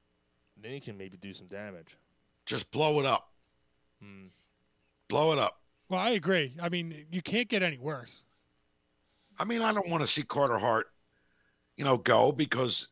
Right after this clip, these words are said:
Speaker 2: he, he's, uh, he, he's,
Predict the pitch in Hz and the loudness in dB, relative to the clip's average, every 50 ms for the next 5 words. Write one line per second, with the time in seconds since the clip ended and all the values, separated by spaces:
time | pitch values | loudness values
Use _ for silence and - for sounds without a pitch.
0 | _ - - 101 143 151 151 104 90 120 147 147 131 - - - - 104 101 104 | _ -6 -2 -2 -2 0 0 -2 0 0 0 0 0 -2 -4 0 2 4 4 4
1 | 101 95 92 - - _ _ _ - - _ _ _ _ _ _ _ _ _ _ | 4 2 0 -6 -14 _ _ _ -8 -8 _ _ _ _ _ _ _ _ _ _
2 | _ - 110 151 165 92 92 123 147 143 131 120 - | _ -10 -8 -6 -4 -4 -2 -2 -2 -2 -4 -6 -10